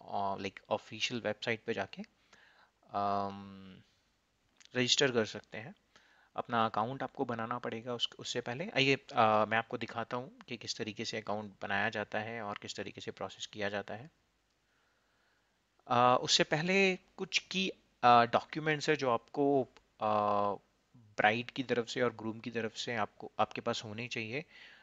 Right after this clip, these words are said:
अ, फोटो आईडी प्रूफ्स में इनमें से कोई भी आपके पास होना चाहिए। Date of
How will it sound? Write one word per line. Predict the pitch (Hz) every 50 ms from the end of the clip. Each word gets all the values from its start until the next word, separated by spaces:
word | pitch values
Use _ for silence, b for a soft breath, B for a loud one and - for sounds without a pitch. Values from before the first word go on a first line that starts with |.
| B B B B -
अ, | 113 110 110 107 110 110 107 107 107 113 -
फोटो | - - - - 127 120 120 - 151 151
आईडी | 143 139 139 143 139
प्रूफ्स | - - 139 135 131 - - 143
में | 139 135 135 123
इनमें | 120 117 120 123 120
से | - 131
कोई | - - 113 113 120
भी | 120 127
आपके | 117 113 - - 117
पास | 120 120 - -
होना | 120 113 110 120 123
चाहिए। | - 123 120 117 117 123 123 127
Date | 107 104 101 - 110
of | 110